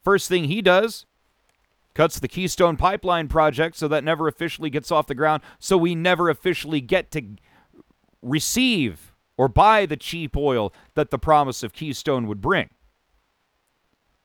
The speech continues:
Number nine, then you got that really hasty and suspicious withdrawal from Afghanistan,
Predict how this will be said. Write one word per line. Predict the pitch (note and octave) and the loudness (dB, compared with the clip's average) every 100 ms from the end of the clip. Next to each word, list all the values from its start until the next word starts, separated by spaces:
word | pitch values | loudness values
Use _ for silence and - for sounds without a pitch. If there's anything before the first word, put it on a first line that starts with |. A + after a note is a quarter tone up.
| _ _ _ _ _ _ | _ _ _ _ _ _
Number | - B2 B2+ C#3 | -4 -2 0 2
nine, | A#3+ A#3 G2+ - _ _ | 4 4 -2 -8 _ _
then | G#3+ | -2
you | G#3 | 2
got | F3+ - | 2 2
that | E3 | 0
really | A#2+ G#2+ G3 G3+ F3 | 0 -4 -2 0 0
hasty | C3+ F3+ G3+ F3+ | 0 0 -2 -4
and | E3 | -6
suspicious | D3 D3 - F#3+ F#3+ F3 C#3 | -6 -8 -6 -4 -2 -4 -6
withdrawal | C3+ - C#3+ F3 | -8 0 4 4
from | F3+ F3 | 4 0
Afghanistan, | D#3 C#3 - F3+ A#3 F3+ - C#3+ F3 | 0 -2 0 -2 0 -2 0 0 -2